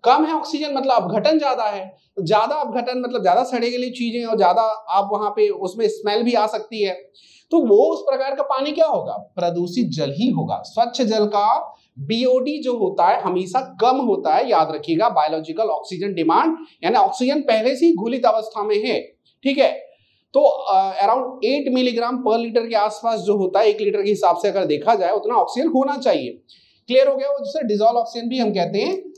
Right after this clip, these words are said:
तो यहाँ पे इसका answer क्या है? बी है, निर्धारित बिल्कुल कर सकते हैं इसे, ठीक है। तो यहाँ पे क्या है? प्रदूषित जल होगा, इसे मान सकते हैं। उसके बाद देखिए भोपाल गैस कांड के दौरान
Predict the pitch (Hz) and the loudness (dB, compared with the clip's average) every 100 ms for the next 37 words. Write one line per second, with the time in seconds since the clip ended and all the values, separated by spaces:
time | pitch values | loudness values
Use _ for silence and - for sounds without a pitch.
0 | _ 247 240 226 247 262 262 254 240 240 | _ -2 0 2 0 -4 -6 -2 -2 -2
1 | 247 247 262 247 160 233 233 156 - - | -2 -2 -2 -2 0 2 2 0 -6 -10
2 | 175 175 175 247 202 196 196 254 202 156 | -6 0 2 2 0 -4 -6 -6 -4 -4
3 | 156 139 143 127 127 127 247 311 - - | -4 -4 -4 -4 -6 -6 -2 2 2 0
4 | - - _ _ _ _ - 240 214 247 | -8 -20 _ _ _ _ -2 2 2 2
5 | 277 269 262 254 302 233 214 214 247 175 | -4 -2 0 0 -2 -4 -6 -4 -2 0
6 | 226 202 196 202 254 339 180 180 220 180 | 0 0 0 2 2 0 -10 -8 -4 -2
7 | 202 208 - 247 277 220 254 247 262 202 | -2 -4 -4 -2 0 -2 -2 -2 -2 0
8 | 196 214 240 254 226 254 - 220 233 240 | 0 2 0 -2 -8 -10 -4 -4 -4 -10
9 | 247 196 185 208 226 180 | -8 -2 0 0 0 -4